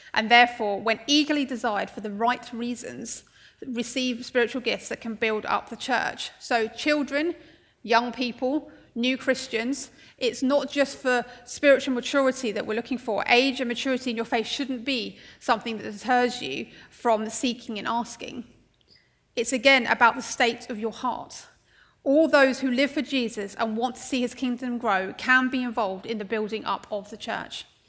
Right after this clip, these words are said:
I want to say that again. It is for all people who know and love Jesus. It is not whether you're standing on the stage or you're employed by the church or you're a particularly confident person. Spiritual gifts be used amongst all people who know and love Jesus. So don't be deterred by that.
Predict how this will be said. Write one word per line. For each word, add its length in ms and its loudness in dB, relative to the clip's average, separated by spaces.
I 60 -6
want 140 -4
to 60 -8
say 120 2
that 120 2
again. 400 -2
It 160 -8
is 120 -8
for 120 -4
all 180 -4
people 320 -4
who 120 -4
know 240 0
and 140 -2
love 160 -4
Jesus. 580 -8
It 120 -6
is 120 -10
not 340 -8
whether 240 2
you're 160 -2
standing 360 6
on 80 -2
the 80 -6
stage 420 0
or 120 -8
you're 100 -6
employed 340 0
by 120 -2
the 80 -8
church 360 -4
or 120 -8
you're 80 -6
a 40 -10
particularly 380 -8
confident 480 -10
person. 560 -8
Spiritual 400 0
gifts 240 -4
be 100 -4
used 240 -6
amongst 300 -4
all 160 -4
people 320 -6
who 140 -6
know 180 0
and 160 -6
love 140 -8
Jesus. 460 -8
So 120 -6
don't 280 2
be 100 -4
deterred 460 0
by 140 -4
that. 280 -4